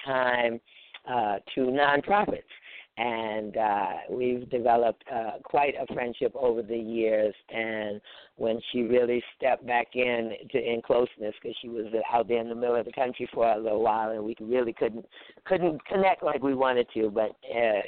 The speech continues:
the gods and the ancestors are great, because here we are at this point and just in the nick of time with a festival coming up, uh, later in the year.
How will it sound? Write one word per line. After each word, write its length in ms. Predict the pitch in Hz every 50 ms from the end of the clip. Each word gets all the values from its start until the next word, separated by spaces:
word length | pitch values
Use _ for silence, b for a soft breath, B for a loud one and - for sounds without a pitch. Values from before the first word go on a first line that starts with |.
| - - 113
the 80 | 127
gods 440 | 117 127 131 127 127 127 127 117 107
and 160 | 131 123 123
the 100 | 120 120
ancestors 640 | 123 123 123 123 - - 117 113 - - 113 107 101
are 100 | 110 107
great, 400 | 92 - 107 104 98 95 - -
because 320 | 101 104 - - 110 107 101 -
here 220 | 127 120 117 113
we 160 | 117 117 117
are 240 | 113 110 110 110 107 B B B B B B B B
at 220 | 113 107 98 98
this 180 | 104 123 123 - - _ -
point 280 | 135 123 117 110 104 - 113
and 180 | 113 117 107
just 200 | 113 123 117 - -
in 120 | 123 120 117
the 80 | 110
nick 240 | 107 107 110 107 -
of 160 | 110 104 -
time 380 | - 123 110 110 107 104 104 107
with 200 | 107 104 - -
a 160 | 110 107 104 - _ _ B B B B B _ - -
festival 480 | 131 113 - - - 113 110 113 107
coming 380 | - - 113 110 113 107 107 110
up, 200 | 107 101 - _ _ _ - 123
uh, 320 | 113 110 107 107 120 127 131
later 320 | 131 120 117 110 113 113
in 160 | 113 113 113 104
the 100 | 113 110
year. 360 | 110 113 113 110 110 104